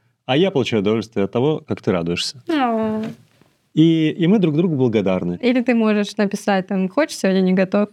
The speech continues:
Speaker 2: там, я закажу что-нибудь». О, это вообще тоже так приятно.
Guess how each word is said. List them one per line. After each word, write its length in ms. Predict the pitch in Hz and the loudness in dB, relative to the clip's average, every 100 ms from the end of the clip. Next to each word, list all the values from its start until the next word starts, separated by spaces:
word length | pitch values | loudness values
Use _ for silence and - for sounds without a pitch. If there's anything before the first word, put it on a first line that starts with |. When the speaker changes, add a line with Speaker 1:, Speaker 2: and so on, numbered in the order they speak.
| _ | _
Speaker 2:
там, 160 | 185 185 | -4 0
я 140 | 180 | 2
закажу 440 | 196 180 180 175 175 | 0 0 0 0 -2
что-нибудь». 520 | - 190 175 180 170 | -2 -2 0 -2 -2
О, 280 | 196 190 170 | 0 0 2
это 220 | 175 185 | 2 2
вообще 320 | 185 180 - 185 | 2 0 -2 -2
тоже 260 | 185 185 | -2 -2
так 220 | 180 190 - | -2 -4 0
приятно. 480 | 185 180 185 185 | 0 2 0 -4